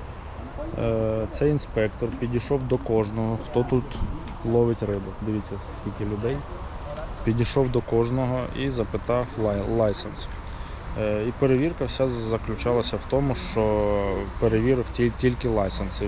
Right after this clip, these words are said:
Він не перевіряв снасті, гачки, там, товщину лески, хоча є норми і по цих всіх критеріях. У всіх пе-, перевірив, поспілкувався і пішов далі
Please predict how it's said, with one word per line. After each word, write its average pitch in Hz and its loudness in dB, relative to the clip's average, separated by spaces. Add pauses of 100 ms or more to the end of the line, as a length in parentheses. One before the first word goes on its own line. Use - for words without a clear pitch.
Він 139 6
не 127 4
перевіряв 107 2 (120)
снасті, 127 0 (180)
гачки, 123 4
там, 101 0 (220)
товщину 107 2 (440)
лески, 120 2 (460)
хоча 127 4 (340)
є 117 4
норми 117 2 (160)
і 110 2
по 110 4
цих 101 0 (1600)
всіх - 2
критеріях. 101 2 (840)
У 131 4
всіх 151 2 (100)
пе-, 127 6 (200)
перевірив, 135 4 (120)
поспілкувався 120 2
і 123 -2
пішов 120 0 (120)
далі 113 2